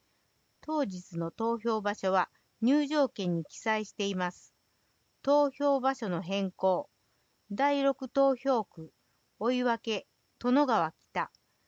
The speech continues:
川辺谷北の人は、虹色認定こども園、旧笠岡幼稚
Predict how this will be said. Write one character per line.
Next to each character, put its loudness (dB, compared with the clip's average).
川 0
辺 0
谷 -2
北 -4
の 2
人 -4
は、 -4
虹 0
色 2
認 4
定 0
こ -4
ど 2
も 2
園、 -4
旧 2
笠 0
岡 0
幼 2
稚 -2